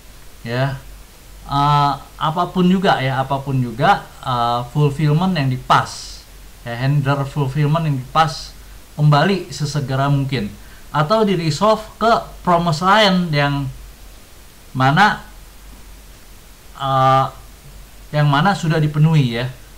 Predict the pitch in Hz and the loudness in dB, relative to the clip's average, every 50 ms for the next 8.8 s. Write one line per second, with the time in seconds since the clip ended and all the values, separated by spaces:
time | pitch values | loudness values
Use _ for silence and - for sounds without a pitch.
0 | - - - 131 135 170 185 185 165 151 147 143 131 - 180 170 - - - 156 | -14 -8 -6 -4 -2 -2 -2 -2 0 -2 -2 -2 -2 -2 -2 -2 -2 -4 -8 -8
1 | 151 - 139 131 131 135 131 - 135 139 147 139 127 120 117 120 120 117 131 147 | -6 -4 -2 -2 -2 -2 -2 0 0 2 2 2 0 -2 -4 -4 -4 -4 -4 -4
2 | 143 - 127 120 113 113 - - 113 123 127 120 104 92 - - - - - - | -4 -6 -6 -8 -8 -8 -10 -6 -4 -2 -2 -2 -4 -6 -12 -16 -20 -20 -20 -20
3 | - - - 131 131 180 196 175 156 135 - 156 151 202 - - 151 156 156 151 | -20 -16 -10 -6 -2 0 0 0 0 -2 -4 -4 -4 -4 -4 -2 -2 -2 -2 -2
4 | - - 147 147 147 151 147 - - 156 143 139 139 135 135 143 156 165 147 139 | -2 -2 0 2 4 4 2 2 0 -2 -2 0 0 0 2 2 2 0 0 -2
5 | 147 185 180 - - 151 135 131 131 127 127 123 117 - - - - - - 139 | -2 -4 -6 -6 -4 -4 -4 -2 -2 -2 -2 -2 -4 -8 -14 -18 -20 -12 -8 -8
6 | 139 131 123 123 120 131 127 156 214 208 - 151 127 127 135 - - - - - | -6 -6 -6 -6 -6 -4 -2 -2 -2 -2 0 0 0 0 0 -2 -8 -16 -20 -20
7 | - - - - 139 131 131 - 156 147 139 143 151 - 143 143 156 190 214 208 | -20 -20 -14 -10 -8 -6 -4 -2 0 0 0 -2 -2 0 2 4 4 6 4 4
8 | 190 156 143 135 131 135 156 180 180 156 127 127 131 131 - | 2 2 0 0 0 0 0 -2 -2 -2 -2 -2 -2 -4 -6